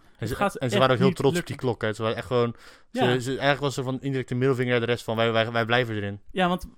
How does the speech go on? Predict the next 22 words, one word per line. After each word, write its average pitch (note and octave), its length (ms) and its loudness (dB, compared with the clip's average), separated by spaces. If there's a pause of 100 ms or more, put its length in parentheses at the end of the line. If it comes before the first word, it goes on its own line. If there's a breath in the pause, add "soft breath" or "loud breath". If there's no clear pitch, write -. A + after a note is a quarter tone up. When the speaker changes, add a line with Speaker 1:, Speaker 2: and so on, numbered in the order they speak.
(160)
Speaker 1:
leg G3 240 0
even G3+ 200 0
uit, E3 120 0
die - 100 -6
klok, E3+ 240 -2
wat F3+ 100 -6
is F3 100 -6
dat? D#3 260 -6 (400)
Speaker 2:
Ja, A2 100 -4
in G#2+ 80 -2
de A2 60 -4
stadion C3 320 4
hangt A2 180 -8
de - 60 -16
klok. B2+ 180 -2
Ik A#2+ 80 -8
weet B2 100 0
niet B2 80 -4
de A#2 60 -10
officiële A2+ 300 -6
naam A2 220 -2
ervan. C3+ 280 -6